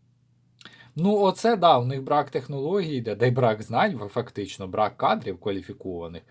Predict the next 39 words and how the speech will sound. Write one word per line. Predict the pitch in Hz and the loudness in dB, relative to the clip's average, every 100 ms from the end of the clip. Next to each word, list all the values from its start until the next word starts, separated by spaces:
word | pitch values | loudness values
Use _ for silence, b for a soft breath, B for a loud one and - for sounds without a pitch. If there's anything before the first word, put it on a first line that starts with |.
| b | b
Тим | - 143 | -2 0
не | 151 | 0
менше, | 180 247 262 - 190 | 0 0 -2 -4 -6
все | - 190 | -4 -4
одно | 180 190 | -2 -2
находять. | 190 - 113 90 82 80 B B B B | -2 -4 -6 -8 -10 -16 B B B B
І | 151 190 | 2 4
от, | 185 202 202 | 6 4 2
е, | 170 160 160 | -2 -2 0
ну, | 185 | -4
ж | - - | -4 0
це, | 214 226 180 | 2 2 0
значить, | 156 202 196 165 | 0 0 -2 -6
це | 185 165 | -4 -4
що? | - 87 | -4 -8
Це | - 170 165 147 - | -2 0 0 -4 -16
дві, | 165 151 196 | -8 -2 -2
дві | 160 190 | 0 -2
штуки. | 175 113 - - _ b b b | -2 -6 -8 -14 _ b b b
Штучний | - 220 226 202 | 2 2 2 -2
інтелект, | 202 208 208 277 - - _ _ - | 0 2 2 2 -2 -20 _ _ -2
раз, | 113 110 90 - _ - | 2 4 2 -6 _ -2
да? | 120 185 226 b b b | 2 2 0 b b b
І, | 202 208 226 240 214 | 0 4 6 4 0
е, | 190 185 156 | -2 -2 0
зв'язок. | 175 156 110 - - _ - | 2 2 0 -2 -12 _ -6
Покращений | 120 156 180 - 175 160 | 2 6 6 4 -8 -8
зв'язок, | 139 143 143 214 208 | -4 -2 2 0 0
то, | 147 139 | -4 -4
щоб | 135 139 | -6 -4
на | 143 135 | -2 0
довшу | 143 131 135 131 | 0 -2 -4 -4
відстань | 139 165 143 127 | -6 -8 -6 -6
можна | 127 127 | -4 -4
було | 120 117 | -4 -6
керувати. | 117 120 95 82 - | -6 -4 -2 -2 -4
Ну, | 120 | -4
оце | 180 185 170 | -2 0 0
от | 117 - | 0 -4